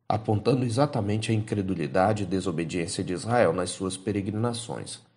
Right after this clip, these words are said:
É preciso observar que o autor de Hebreus não está de nenhum modo negando a validade das Escrituras do Antigo Testamento. Pelo contrário,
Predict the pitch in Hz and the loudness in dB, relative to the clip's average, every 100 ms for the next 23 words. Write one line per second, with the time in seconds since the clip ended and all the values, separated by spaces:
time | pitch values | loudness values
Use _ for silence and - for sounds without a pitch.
0 | _ _ _ _ _ - 127 139 151 165 | _ _ _ _ _ 2 4 6 6 4
1 | 175 143 - 120 73 92 98 110 101 92 | 4 4 4 4 6 6 6 4 0 0
2 | - 113 92 67 76 90 104 120 - 120 | 2 2 2 0 0 0 -2 -4 2 2
3 | 117 123 151 175 95 95 101 117 104 101 | 4 2 2 2 4 4 4 2 2 2
4 | 98 95 101 160 147 92 87 95 104 107 | 0 0 2 2 2 4 6 6 4 -8
5 | - _ _ - 117 117 117 143 135 - | -12 _ _ 2 4 4 2 0 -2 0
6 | 117 110 113 113 117 117 117 - 120 95 | 0 2 2 2 0 0 0 0 -2 -2
7 | 71 - - _ _ _ _ _ _ 139 | -4 -6 -16 _ _ _ _ _ _ 6
8 | 139 165 143 - 95 95 | 8 6 4 8 8 8